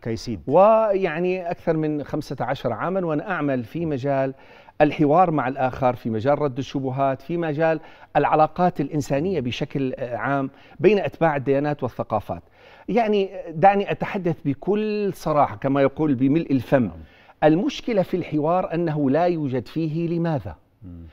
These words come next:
Speaker 2: يعني عندما أجلس وأتحاور مع أخي الدكتور عامر، آه، لماذا أتحاور؟
Speaker 1: نعم.
Speaker 2: هناك شيء مشترك قبل أن أتحدث،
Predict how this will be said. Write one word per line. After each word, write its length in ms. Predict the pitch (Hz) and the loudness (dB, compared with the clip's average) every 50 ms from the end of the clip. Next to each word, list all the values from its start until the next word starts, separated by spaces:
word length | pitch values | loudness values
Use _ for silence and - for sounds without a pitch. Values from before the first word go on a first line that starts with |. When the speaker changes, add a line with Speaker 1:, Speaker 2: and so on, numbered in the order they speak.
| - - - | -16 -4 -2
Speaker 2:
يعني 240 | 120 110 113 120 120 | -2 0 0 0 0
عندما 400 | 156 190 160 165 143 143 151 190 | 2 2 2 2 2 2 0 -2
أجلس 280 | 160 - 147 - - | -2 -2 -4 -4 -4
وأتحاور 600 | 131 127 131 - - - - 165 170 147 117 104 | -6 -8 -8 -8 -8 -6 -2 0 0 2 0 0
مع 180 | 101 110 135 180 | -2 -4 -6 -8
أخي 440 | 165 - 170 151 147 156 147 139 135 | -4 -2 -2 -2 0 0 0 0 0
الدكتور 460 | 131 123 127 131 - - 165 156 139 | -2 -2 -4 -6 -4 -2 0 0 0
عامر، 300 | 117 123 120 107 98 82 - - - - - - - - - - - | 0 0 -2 -4 -4 -8 -10 -16 -20 -20 -20 -20 -20 -20 -20 2 6
آه، 160 | 147 143 - 165 | 6 6 8 6
لماذا 400 | 160 165 185 226 247 240 240 214 | 4 4 4 4 4 4 2 2
أتحاور؟ 540 | 175 - 185 - - 247 262 226 156 98 80 - - | 0 -2 -6 -6 -2 -2 0 0 -2 -4 -8 -14 -18
Speaker 1:
نعم. 100 | 95 87 82 - - - - - - - | -20 -18 -20 -20 -20 -20 -20 -6 4 6
Speaker 2:
هناك 720 | 147 151 175 233 285 294 285 - - 208 185 175 160 - - 131 131 - 101 - 139 | 8 8 10 8 8 6 4 4 6 8 10 10 8 8 6 2 0 2 -2 -4 -2
شيء 300 | - - - 254 - 185 | 0 2 2 2 2 2
مشترك 480 | 185 240 226 - - - 190 143 120 - - | 2 2 0 2 2 4 6 6 4 6 6
قبل 260 | 233 285 339 359 262 | 4 4 8 8 6
أن 220 | 247 - 214 202 208 | 6 6 4 0 -2
أتحدث، 640 | 175 170 - 165 156 - - 160 113 104 120 110 101 | -4 -4 -2 -2 -2 0 0 -2 0 0 0 0 0